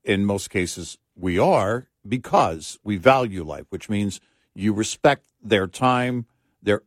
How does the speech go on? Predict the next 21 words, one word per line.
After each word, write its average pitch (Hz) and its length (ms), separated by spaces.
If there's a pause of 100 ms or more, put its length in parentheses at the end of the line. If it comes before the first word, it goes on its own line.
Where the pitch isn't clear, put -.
effort, 113 500 (140)
everything 104 460
that 92 160
they 87 100
put - 240
into 127 240
something 90 460 (380)
in 98 100
the 95 60
case 101 320
of 90 120
a 92 80
promotion, 95 680
or 95 400 (440)
you 95 760
celebrate 123 720
with 120 240
them 104 220
if 95 120
they're 90 200
having 104 600